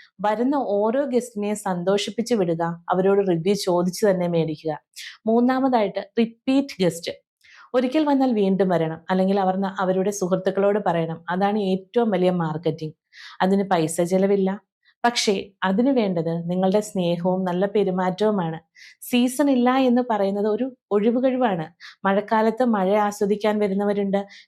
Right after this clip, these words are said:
വേനൽക്കാലത്ത് അവധിക്കാലം ആഘോഷിക്കാൻ വരുന്നവരുണ്ട്. ഓരോ സമയത്തും അതിനനുസരിച്ചുള്ള പാക്കേജുകൾ ഉണ്ടാക്കുക. മഴക്കാല പാക്കേജ്, ഹണിമൂൺ പാക്കേജ്. നിങ്ങൾ വെറുതെ ഇരിക്കരുത്,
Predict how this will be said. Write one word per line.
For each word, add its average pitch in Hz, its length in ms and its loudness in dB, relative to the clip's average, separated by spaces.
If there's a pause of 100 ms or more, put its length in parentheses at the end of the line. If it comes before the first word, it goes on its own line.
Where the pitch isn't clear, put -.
വേനൽക്കാലത്ത് 202 640 0
അവധിക്കാലം 185 640 0
ആഘോഷിക്കാൻ 196 520 0
വരുന്നവരുണ്ട്. 190 600 0 (340)
ഓരോ 254 380 2
സമയത്തും 220 640 0 (260)
അതിനനുസരിച്ചുള്ള 226 880 2
പാക്കേജുകൾ 190 680 0
ഉണ്ടാക്കുക. 160 460 -6 (360)
മഴക്കാല 185 500 4
പാക്കേജ്, 170 520 0
ഹണിമൂൺ 175 640 0
പാക്കേജ്. 160 480 -2 (360)
നിങ്ങൾ 262 380 2 (160)
വെറുതെ 190 340 0
ഇരിക്കരുത്, 202 600 0